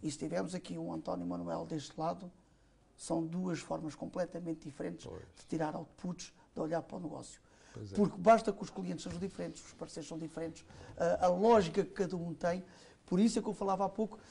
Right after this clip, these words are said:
Speaker 1: que por vezes não é fácil de
Speaker 2: A
Speaker 1: standardizar.
Speaker 2: questão da standardização, sim.
Speaker 1: Porque aquilo que é ótimo para um, para o outro é curto. A, a, não, não, não é linear, portanto. E hoje,
Speaker 2: Sim.
Speaker 1: cada vez mais. Nos anos oitenta, quando fazia uma implementação,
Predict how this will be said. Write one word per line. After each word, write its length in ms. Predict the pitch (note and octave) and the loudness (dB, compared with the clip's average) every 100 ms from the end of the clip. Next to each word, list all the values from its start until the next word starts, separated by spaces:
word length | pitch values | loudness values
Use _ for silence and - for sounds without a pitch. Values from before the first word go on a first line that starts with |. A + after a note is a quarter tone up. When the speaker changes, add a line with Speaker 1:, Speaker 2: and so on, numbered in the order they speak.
| - - _ - | -20 -20 _ 8
Speaker 1:
que 120 | C#4 | 8
por 240 | C#4+ B3 | 10 2
vezes 340 | F#3+ A3 A3 G3+ | 4 4 4 4
não 320 | A3+ B3+ B3 | 6 6 6
é 80 | A#3 | 2
fácil 360 | A#3 A3+ G#3+ G#3 | 2 2 2 -4
de 60 | |
Speaker 2:
A 40 | - | -2
Speaker 1:
standardizar. 520 | A3 G#3 G3+ F#3+ E3+ | 0 2 0 0 -2
Speaker 2:
questão 200 | - A#2 | -2 -4
da 60 | A2 | -4
standardização, 680 | - G#2+ G#2+ G#2 G2 F#2 - | -6 -6 -6 -6 -8 -10 -16
sim. 120 | - - | -14 -4
Speaker 1:
Porque 200 | F#3 A3 | 2 2
aquilo 300 | G3+ D4+ D4 | 10 10 10
que 100 | B3+ | 8
é 60 | |
ótimo 380 | A#3 A3+ A3 G3+ | 10 8 8 0
para 180 | - G3+ | 6 6
um, 340 | G3+ A#3 B3+ - - - - | 8 6 6 2 -8 -20 0
para 120 | A3+ | 4
o 80 | A3 | 6
outro 220 | B3 - | 4 2
é 20 | A#3 | 0
curto. 360 | A#3+ G3 - - _ _ _ _ - | 2 0 -2 -20 _ _ _ _ -2
A, 80 | F3+ | 0
a, 680 | - G3 - G#3 F#3 G3+ | 4 2 2 -10 -8 0
não, 120 | C4 | 2
não, 200 | B3+ C4 | 6 6
não 160 | C4 C#4+ | 8 8
é 260 | D4+ D4 C4 | 8 6 4
linear, 560 | B3+ B3+ C4 C4 F3+ | 4 4 6 6 4
portanto. 380 | - - F#3 - - - | -2 -6 -6 -8 -20 -2
E 180 | A3 B3+ | 8 10
hoje, 140 | A#3+ G2 | 10 8
Speaker 2:
Sim. 60 | |
Speaker 1:
cada 180 | B3 A#3 | 2 2
vez 160 | B3 A#3+ | 0 0
mais. 340 | A#3 G3 D#3+ - - - - | 0 0 -4 -16 -20 -10 -2
Nos 180 | F#3 A#3+ | 4 6
anos 160 | B3+ | 8
oitenta, 460 | A3 G3+ A#3+ A#3+ G3+ | 6 4 0 0 -4
quando 200 | G3+ G3 | -6 -6
fazia 180 | G3 G3 | -4 -4
uma 80 | F#3+ | -4
implementação, 760 | F3+ F#3 F3 E3 - F#3 G3 | -4 -4 -2 -4 2 2 2